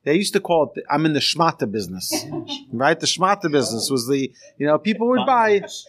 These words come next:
Speaker 1: what?
Speaker 2: Binders, but bulk of it.
Speaker 1: Exactly. Whatever it is, anything. Either way, it's an amazing thing. It's an amazing thing 'cause this guy probably would, couldn't sell you a car in the Toyota lot for anything.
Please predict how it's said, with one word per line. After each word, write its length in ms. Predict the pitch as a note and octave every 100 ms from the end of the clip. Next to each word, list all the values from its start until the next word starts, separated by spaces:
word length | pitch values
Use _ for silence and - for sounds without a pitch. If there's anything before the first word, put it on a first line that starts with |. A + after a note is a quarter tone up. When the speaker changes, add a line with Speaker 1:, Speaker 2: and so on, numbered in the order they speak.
| -
Speaker 1:
what? 380 | C#3+ G3+ - -
Speaker 2:
Binders, 440 | A#2+ D3 G#2 F2+
but 260 | G2+ - -
bulk 320 | C3 A#2 -
of 120 | E2+
it. 120 | - _ _ -
Speaker 1:
Exactly. 600 | C#3 A2+ B2+ A#2 G2 A2
Whatever 340 | E3 A#3 B3
it 60 | A#3
is, 240 | F3+ C3
anything. 540 | D#3+ F#3 G3 D3 G#2+ - _ - - - -
Either 220 | F#3+ A3+ G3
way, 280 | C#3 G#2 - _ _
it's 200 | - F3
an 80 | G3+
amazing 560 | G3 G3 G#3 G3 G3 F#3
thing. 380 | - F#3+ F3+ C#3
It's 120 | D3
an 100 | C#3
amazing 400 | D3+ E3 D3+ D#3
thing 180 | C#3+ B2+
'cause 140 | C3+
this 180 | F#3+ G3
guy 300 | F3 E3+ F3+
probably 380 | F3 E3 E3 D#3+
would, 200 | D3+ D#3
couldn't 240 | D#3 D3+
sell 240 | - D3+ D3
you 180 | C3+
a 60 | A#2+
car 540 | - C3+ C3 C#3 C#3 - _ _ _ _ _
in 140 | D3 B2
the 80 |
Toyota 360 | A2+ C3+ C#3 C3+
lot 280 | C#3+ E3 E3+ A#2+ -
for 160 | - C3+
anything. 400 | B2+ G#2+ F#2